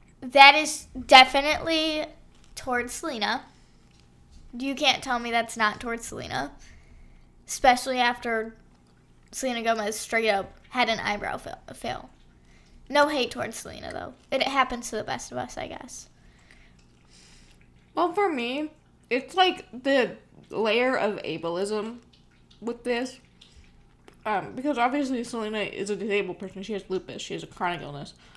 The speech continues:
Speaker 2: Um, and for me, to come after somebody for something specifically related to their chronic illness is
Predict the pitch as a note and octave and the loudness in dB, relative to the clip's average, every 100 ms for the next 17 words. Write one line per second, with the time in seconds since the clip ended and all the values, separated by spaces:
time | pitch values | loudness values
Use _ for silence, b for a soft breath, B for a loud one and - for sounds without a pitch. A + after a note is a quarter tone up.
0 | b - G3+ E3 D#3 G3 - _ _ - | b -4 -2 -2 -4 -14 -18 _ _ -20
1 | - - - - - - C4 B3+ B3+ A#3+ | -20 -20 -20 -20 -20 -6 -4 0 -2 0
2 | A3+ A#3+ C4+ - - - - - - b | -2 -2 -4 -8 -20 -20 -20 -20 -20 b
3 | b b b b - - - - C#4 C4 | b b b b -20 -20 -20 -6 0 2
4 | A#3+ A#3 - - - _ _ - - - | 0 -2 -12 -20 -20 _ _ -20 -20 -20
5 | - A#3+ - E4+ A4 G#4 F#4 E4 C#4+ C4 | -20 -18 0 6 8 6 2 0 0 -2
6 | A#3 A#3 A#3 B3 B3 A3+ - A3+ A#3+ A3+ | -4 -4 -6 -6 -6 -6 -6 -6 -6 -6
7 | B3 B3 A3 G#3 G3+ G3+ G3+ F#3+ - G3 | -2 -2 -2 -2 0 0 -2 -4 -10 -12
8 | F3+ G#3+ G#3+ G#3 B3 A3 A#3+ A3+ A#3+ A#3 | -8 -6 -6 -6 -4 -4 -4 -6 -4 -6
9 | B3+ - G#3+ G#3 G3+ | -6 -2 -2 -2 -6